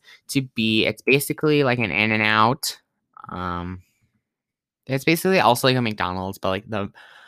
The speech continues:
food is amazing.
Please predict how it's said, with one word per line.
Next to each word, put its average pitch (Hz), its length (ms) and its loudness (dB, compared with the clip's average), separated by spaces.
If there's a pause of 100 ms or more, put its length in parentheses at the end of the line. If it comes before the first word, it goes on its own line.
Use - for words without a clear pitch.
(320)
food 117 340 2
is 107 380 -4
amazing. 101 1200 0